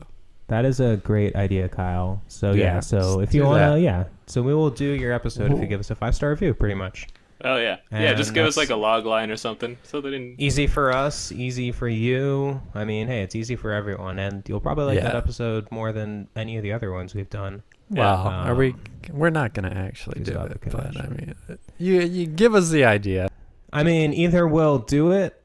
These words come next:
Speaker 1: and we'll make it genius, or we'll just make fun of you for such a dumb idea. But
Speaker 2: Yeah, you
Speaker 1: either
Speaker 2: fucking
Speaker 1: way,
Speaker 2: idiot.
Speaker 1: give us
Speaker 3: Either
Speaker 1: a
Speaker 2: Give us a
Speaker 1: five-star
Speaker 2: five-star.
Speaker 1: review.
Speaker 2: Yeah,
Speaker 3: Either
Speaker 2: give
Speaker 3: way,
Speaker 2: us
Speaker 3: you
Speaker 2: a
Speaker 3: get a
Speaker 2: five-star.
Speaker 3: shout out. You're immortalized.
Speaker 1: Shout out. All right, I'll wrap this up.
Speaker 2: <laughs>
Speaker 1: Uh, my name,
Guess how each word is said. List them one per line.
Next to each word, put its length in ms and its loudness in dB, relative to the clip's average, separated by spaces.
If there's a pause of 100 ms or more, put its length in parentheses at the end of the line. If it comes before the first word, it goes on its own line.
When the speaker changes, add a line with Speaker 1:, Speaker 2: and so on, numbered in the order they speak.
(260)
Speaker 1:
and 320 2
we'll 300 2
make 240 -2
it 100 -4
genius, 420 -2
or 140 2
we'll 80 0
just 200 -2
make 160 -4
fun 220 -6
of 100 -6
you 160 -6
for 200 -12
such 240 -10
a 80 -8
dumb 260 -6
idea. 480 -8 (220)
But 280 -10
Speaker 2:
Yeah, 340 -2 (200)
you 120 -14
Speaker 1:
either 200 0
Speaker 2:
fucking 120 2
Speaker 1:
way, 240 0
Speaker 2:
idiot. 540 0
Speaker 1:
give 160 0
us 60 6
Speaker 3:
Either 100 4
Speaker 1:
a 40 6
Speaker 2:
Give 100 2
us 80 4
a 60 4
Speaker 1:
five-star 320 4
Speaker 2:
five-star. 260 2
Speaker 1:
review. 280 -4 (200)
Speaker 2:
Yeah, 100 0
Speaker 3:
Either 140 6
Speaker 2:
give 40 8
Speaker 3:
way, 40 6
Speaker 2:
us 60 6
Speaker 3:
you 60 6
Speaker 2:
a 40 2
Speaker 3:
get 80 4
a 80 6
Speaker 2:
five-star. 220 4
Speaker 3:
shout 140 6
out. 300 2 (220)
You're 200 2
immortalized. 680 2
Speaker 1:
Shout 140 -4
out. 240 -8 (600)
All 80 -2
right, 240 -2
I'll 140 2
wrap 160 2
this 240 8
up. 220 8
Speaker 2:
<laughs> 180 4
Speaker 1:
Uh, 320 4
my 140 2
name, 340 4